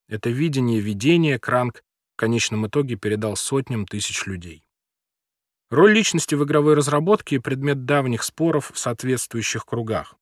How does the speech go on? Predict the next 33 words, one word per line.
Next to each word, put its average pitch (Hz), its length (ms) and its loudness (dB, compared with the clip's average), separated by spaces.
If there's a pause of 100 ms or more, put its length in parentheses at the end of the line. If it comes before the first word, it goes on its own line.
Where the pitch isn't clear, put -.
(500)
Но 113 60 -4
в - 60 -4
случае 139 260 0
с - 80 -4
Андреем 127 400 0
Кузьминым 131 540 -2 (240)
спорить 120 420 -2
не 117 140 0
о 85 100 -4
чем. - 220 -12 (840)
Третьего 165 340 4
ноября 143 360 4
две 131 160 0
тысячи - 340 -4
пятого 113 440 -2
года 147 580 0
компания 113 380 -2
один 120 260 0
эс - 180 0
выпустила 131 480 -4
дополнение 127 640 -2
к - 80 -20
Периметру 120 540 -4
под - 160 -20
названием 117 440 -2
«Завет 104 400 -4
Императора». 95 680 -10 (720)
Несколько 127 400 0
новых 113 320 -2
миссий 170 480 2 (280)
и 113 60 -6
несколько 139 720 0
незначительных 120 920 -4